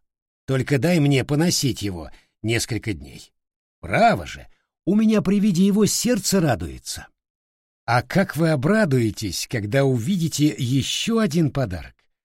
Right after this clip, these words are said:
который я вам привез", — сказал паж.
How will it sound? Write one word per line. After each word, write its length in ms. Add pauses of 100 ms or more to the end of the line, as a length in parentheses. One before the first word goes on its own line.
(180)
который 360
я 160
вам 180
привез", — 560 (540)
сказал 400
паж. 360